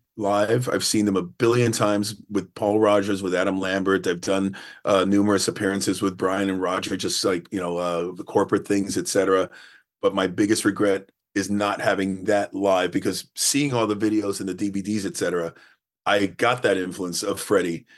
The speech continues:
as a performer, as a, as a stage performer. But the one that actually reson-, the two that resonated most with me uh, was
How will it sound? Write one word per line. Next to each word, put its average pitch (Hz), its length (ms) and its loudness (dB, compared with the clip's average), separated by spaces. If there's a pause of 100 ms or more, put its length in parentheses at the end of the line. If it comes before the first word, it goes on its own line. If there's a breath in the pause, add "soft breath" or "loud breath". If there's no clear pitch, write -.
(220 soft breath)
as 101 220 2
a 104 60 0
performer, 95 360 0
as 87 160 -2
a, 98 160 -2
as 98 120 2
a 98 80 2
stage 107 360 2
performer. 90 480 -6 (440 loud breath)
But 104 280 0
the 101 120 0
one 113 300 2
that 110 180 2
actually 110 260 2
reson-, 104 360 0
the 110 100 2
two 175 240 2
that 127 80 4
resonated 101 480 0
most 104 280 0
with 101 160 -4
me 92 300 -4 (460 loud breath)
uh, 98 260 2
was 95 380 -2